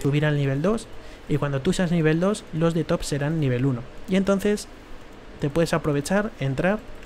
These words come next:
y como tú eres nivel dos y el enemigo es nivel uno, tú tienes dos habilidades. A lo mejor tienes la Q y tienes la W. Le stuneas, le das un, un basiquillo, luego la Q, otro básico y le dejas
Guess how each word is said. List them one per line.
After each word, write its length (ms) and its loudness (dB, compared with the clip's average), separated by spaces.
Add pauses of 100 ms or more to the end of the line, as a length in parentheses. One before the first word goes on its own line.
(520)
y 100 0
como 180 0
tú 80 0
eres 140 4
nivel 260 2
dos 200 0 (220)
y 80 2
el 120 2
enemigo 300 2
es 60 4
nivel 240 4
uno, 220 2 (100)
tú 120 0
tienes 460 0
dos 280 0
habilidades. 500 -2
A 40 -2
lo 60 -2
mejor 180 -2
tienes 220 0
la 120 0
Q 160 2
y 60 2
tienes 240 -2
la 80 2
W. 360 -2 (720)
Le 160 2
stuneas, 640 0 (140)
le 120 0
das 300 -2 (120)
un, 520 2
un 160 2
basiquillo, 640 2 (100)
luego 200 2
la 120 4
Q, 260 0 (200)
otro 260 2
básico 420 2 (580)
y 60 2
le 120 2
dejas 380 -2